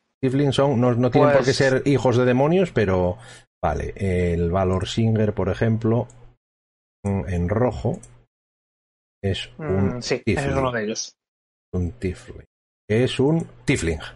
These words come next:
Speaker 1: en español.
Speaker 2: Vale, bien.
Speaker 1: Por si había dudas,
Speaker 2: Tiefling.
Speaker 1: es exactamente
Speaker 2: Tiefling,
Speaker 1: lo
Speaker 2: Tiefling
Speaker 1: mismo.
Speaker 2: bardo.
Speaker 1: ¿Eh?
Speaker 2: Sí.
Speaker 1: Bardo Tiefling, sí.
Speaker 2: Sí.
Speaker 1: Que también tiene inspiración del combate, que es otra cosa diferente, ¿eh? Otra, otra de las,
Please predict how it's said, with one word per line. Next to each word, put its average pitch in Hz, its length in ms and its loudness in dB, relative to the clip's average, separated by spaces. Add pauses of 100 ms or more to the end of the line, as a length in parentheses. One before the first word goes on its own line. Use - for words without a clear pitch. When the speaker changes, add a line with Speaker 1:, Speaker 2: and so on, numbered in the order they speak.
Speaker 1:
en 101 120 0
español. 78 380 -4 (800)
Speaker 2:
Vale, 120 240 2
bien. 127 220 0 (360)
Speaker 1:
Por 85 200 -2
si - 80 -2
había 95 220 2
dudas, 196 320 4
Speaker 2:
Tiefling. 165 200 0 (120)
Speaker 1:
es 110 180 -2
exactamente 113 460 0
Speaker 2:
Tiefling, 156 260 4
Speaker 1:
lo - 80 -12 (380)
Speaker 2:
Tiefling 185 160 6
Speaker 1:
mismo. 135 120 4
Speaker 2:
bardo. 120 280 2 (460)
Speaker 1:
¿Eh? 143 160 2
Speaker 2:
Sí. 139 220 -4 (160)
Speaker 1:
Bardo 113 280 2
Tiefling, 82 360 -4
sí. - 180 -4 (1500)
Speaker 2:
Sí. 151 100 0
Speaker 1:
Que 117 80 2
también 98 280 2
tiene 120 320 0 (360)
inspiración 95 580 -2
del 85 160 -4
combate, - 420 -8
que - 80 -2
es - 140 -12
otra - 260 0
cosa - 180 0
diferente, - 540 -4 (260)
¿eh? 156 100 -2 (500)
Otra, 76 440 -6 (340)
otra 85 140 -2
de 82 120 -2
las, 76 560 -6